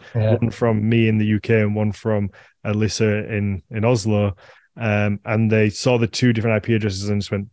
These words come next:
Speaker 2: "Oh, well, these must be fake." And then no matter what you do
Speaker 1: Yeah.
Speaker 2: to try and prove that you're not, they're just like, "Nope, fake." <laughs> So we, I, we, I just gave up in the end and started a new one. So we do have a new Facebook page, which is just Nordic Mythology Podcast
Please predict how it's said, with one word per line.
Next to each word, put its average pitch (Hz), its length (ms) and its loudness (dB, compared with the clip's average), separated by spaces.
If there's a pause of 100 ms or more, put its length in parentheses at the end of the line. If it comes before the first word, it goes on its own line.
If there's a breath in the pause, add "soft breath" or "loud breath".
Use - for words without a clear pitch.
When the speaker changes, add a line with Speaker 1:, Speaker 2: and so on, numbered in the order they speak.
Speaker 2:
"Oh, 147 120 2
well, 110 120 0
these 113 220 2
must 107 240 -2
be 107 80 -10
fake." 98 500 -6 (460 loud breath)
And 123 240 2
then 113 400 2
no 139 160 2
matter 135 220 4
what 147 320 2
you 135 160 2
do 123 200 2
Speaker 1:
Yeah. 110 360 4 (340)
Speaker 2:
to 120 100 -4
try 131 200 0
and 113 100 0
prove 123 280 2
that 117 80 2
you're 113 120 0
not, 123 240 2
they're 110 120 0
just 101 120 -6
like, 107 120 -4
"Nope, 175 280 0 (340)
fake." 113 360 0 (160)
<laughs> - 60 2
So - 560 0
we, 151 140 4
I, 135 160 0
we, 135 140 2
I 123 100 2
just 120 220 -6 (340 loud breath)
gave 123 220 2
up 113 100 0
in 113 80 -4
the 113 100 2
end 110 140 2
and 104 120 -2
started 113 360 0
a 107 60 0
new 107 180 2
one. 104 240 0 (280 loud breath)
So 127 180 2
we 123 100 6
do 135 140 4
have 131 140 4
a 123 40 4
new 123 260 4
Facebook 123 420 -2
page, 113 280 2
which 107 220 -4
is 104 160 0
just 107 340 -2
Nordic 113 260 0
Mythology 107 380 0
Podcast - 840 -4